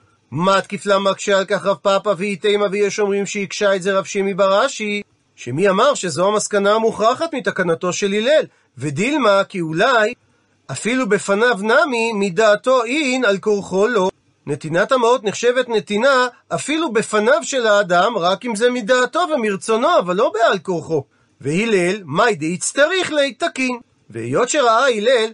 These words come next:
שהקונה היה נטמן ומחביא את עצמו, אז הוא התקין שנתינת המעות תועיל גם בעל כורחו, אפילו שלא בפניו. אבל בעצם, גם אם הנתינה הייתה בפניו,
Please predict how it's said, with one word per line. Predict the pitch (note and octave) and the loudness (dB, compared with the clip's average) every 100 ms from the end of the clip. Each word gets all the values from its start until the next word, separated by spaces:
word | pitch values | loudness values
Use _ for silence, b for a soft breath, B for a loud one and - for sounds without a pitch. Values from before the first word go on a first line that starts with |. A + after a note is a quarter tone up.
| b | b
שהקונה | - F#3 F3 F3 F#3+ D4 | -8 -4 -2 0 0 2
היה | A#3+ C4+ | 4 2
נטמן | B3 G#3 - A3 B3+ F#3 | 0 -4 -2 0 2 2
ומחביא | E3 G3+ F#3+ G3 A#3+ G3 | -2 -2 -2 -4 -2 -2
את | - | -2
עצמו, | E3+ - F3 E3 E3 b | -6 -2 0 0 -2 b
אז | C3 C3 | -10 -6
הוא | C#3+ | -6
התקין | C3 - E4+ D#4 C#4+ - _ - | -8 -6 -2 -2 -4 -10 _ -10
שנתינת | E3 E3 D3 D#3 F3+ G#3 | -6 -4 -4 -2 0 2
המעות | G#3+ A3 C4 B3+ | 2 4 4 2
תועיל | C4 C#4+ E4+ C4+ | 0 0 0 -2
גם | G3+ C#4 A#3+ | 2 2 2
בעל | G#3+ A#3 C4+ B3 | 0 2 0 -2
כורחו, | B3 A3 F3+ - G3+ C4 C#4 | -2 -4 -4 0 4 6 4
אפילו | F3+ F4 F4 C#4 | 0 -4 -4 -2
שלא | - A3 B3 | -2 2 2
בפניו. | B3 - D4+ C4+ B3 G#3+ _ _ _ G3+ | 0 -2 0 2 0 -2 _ _ _ -2
אבל | F#3+ G3+ | 0 0
בעצם, | E3+ G3+ D#4 - A3 A#3 - _ _ | 2 0 0 0 0 0 -4 _ _
גם | - D#3+ A#3+ | -2 0 0
אם | D4 | 2
הנתינה | C4 G#3+ F#3 F#3 B3 | 2 2 0 0 2
הייתה | A#3 - A3 | 2 0 0
בפניו, | A#3+ C4+ G#3+ G3+ A#3+ C#4+ | 0 -2 0 2 4 2